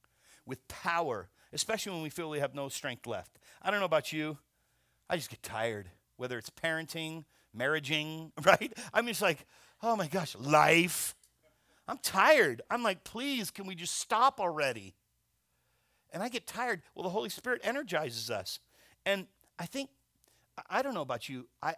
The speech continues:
I have a tendency to get anxious. I begin to think about the ifs, what if this happens and what if that happens, and God forbid that I should read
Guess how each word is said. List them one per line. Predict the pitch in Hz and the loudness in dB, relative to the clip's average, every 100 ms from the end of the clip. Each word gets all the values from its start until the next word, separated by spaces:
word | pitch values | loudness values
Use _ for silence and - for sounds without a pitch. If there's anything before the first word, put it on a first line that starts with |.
| - | -6
I | |
have | 170 180 | -6 -6
a | |
tendency | 147 160 143 - 131 | -6 -10 -8 -8 -10
to | 113 | -12
get | 110 - | -14 -10
anxious. | 117 110 - - - - - _ _ _ _ | -10 -10 -12 -8 -4 -4 -8 _ _ _ _
I | - | -10
begin | 139 151 | -8 -8
to | 135 | -8
think | 160 151 | -8 -6
about | 127 127 - | -2 -2 -4
the | 104 - | -10 -2
ifs, | 143 190 - - - _ - | -2 -2 -2 -4 -4 _ -4
what | 120 151 - | -2 -2 -4
if | 147 185 - | -4 -4 -6
this | 185 190 | -6 -6
happens | - 180 196 160 | -6 -10 -10 -10
and | 113 | -8
what | 139 - | -8 -4
if | 185 202 - | -2 -2 0
that | 175 | 0
happens, | 165 175 196 - - - | 0 -4 -6 -14 -16 -8
and | 147 131 120 - | -6 -6 -10 -12
God | 180 220 | -6 -6
forbid | - 160 113 87 175 156 101 92 - - _ | -6 -12 -14 -6 -4 -2 -4 -8 -18 -20 _
that | 123 | -6
I | 131 | -6
should | 127 135 123 | -6 -10 -10
read | 127 117 | -8 -8